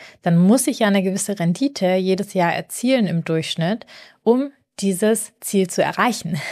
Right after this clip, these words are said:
Das heißt, der Risikobedarf sagt mir auch aus, wie viel muss ich denn vielleicht auch ins Risiko gehen,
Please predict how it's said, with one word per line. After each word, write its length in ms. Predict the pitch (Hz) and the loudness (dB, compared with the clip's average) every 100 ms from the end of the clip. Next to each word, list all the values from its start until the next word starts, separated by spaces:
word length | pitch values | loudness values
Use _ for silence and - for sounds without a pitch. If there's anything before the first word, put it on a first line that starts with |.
| - | -12
Das 160 | - - | -10 -2
heißt, 160 | 180 - | -2 0
der 140 | 180 | 0
Risikobedarf 800 | 226 254 262 185 170 170 208 - - - _ | 0 0 -4 -4 0 0 0 -4 -14 -20 _
sagt 320 | - 185 196 | -2 -2 2
mir 120 | 196 | 0
auch 120 | 175 - | 2 2
aus, 340 | 165 175 190 - - | 2 2 0 -10 -18
wie 180 | - 170 | -4 -4
viel 200 | 165 180 | -2 -2
muss 400 | 160 165 330 - | 0 2 2 2
ich 180 | 226 - | -2 -2
denn 220 | 165 160 | -2 -2
vielleicht 320 | - 156 143 | 0 -2 -2
auch 120 | 160 151 | -6 -6
ins 200 | 151 - | -8 -6
Risiko 340 | 151 151 156 | -8 -8 -8
gehen, 320 | 143 170 220 | -2 -2 -2